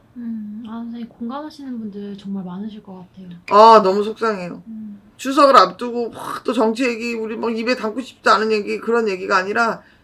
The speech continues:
Speaker 2: 지금은 가족들이 다 모이잖아요. 어른들이 아이들을 "아, 아니야. 너가 갖고 있는 생각 잘못됐어." 이걸로 짓누르실 게 아니라 정확한 정보로 그 아이들 잘못된 정보를 덮어주세요. 자꾸 우리도 덮어야 해요.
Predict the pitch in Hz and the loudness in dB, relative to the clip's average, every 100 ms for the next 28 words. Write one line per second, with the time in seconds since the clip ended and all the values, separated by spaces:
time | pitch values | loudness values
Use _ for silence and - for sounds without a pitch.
0 | _ - 247 277 269 262 190 247 262 247 | _ -6 -2 2 2 0 0 0 0 -2
1 | - - 208 175 240 254 247 175 151 - | -4 -4 0 4 4 6 4 2 -4 -8
2 | _ _ _ - 196 285 339 302 226 220 | _ _ _ 8 10 10 6 2 2 4
3 | 220 - 185 233 233 262 226 233 202 143 | 4 4 6 6 6 0 2 4 2 0
4 | - _ _ _ 247 262 196 226 262 277 | -12 _ _ _ -2 0 6 8 8 6
5 | 226 196 208 247 254 - 196 262 247 240 | 4 6 6 6 6 2 0 0 2 2
6 | 226 - 226 247 247 226 226 - - _ | -2 0 0 2 0 0 0 0 -10 _
7 | 196 220 240 233 - 202 240 233 226 196 | -2 2 2 0 -2 2 2 2 -2 -6
8 | 180 220 151 165 202 139 - _ _ _ | 2 4 4 2 0 0 -6 _ _ _
9 | - 226 220 240 285 240 214 214 208 196 | -2 6 8 8 6 6 8 8 8 8
10 | 185 190 185 180 143 - _ _ - 190 | 8 8 6 4 0 -6 _ _ -4 4
11 | 220 226 185 175 190 180 170 170 226 190 | 4 4 0 0 0 -2 -10 -2 -2 -2
12 | 160 127 - _ _ _ _ _ _ _ | -6 -8 -10 _ _ _ _ _ _ _
13 | - 220 320 254 220 214 208 147 214 196 | -8 -2 4 4 4 0 -4 0 4 4
14 | 165 151 | 4 -2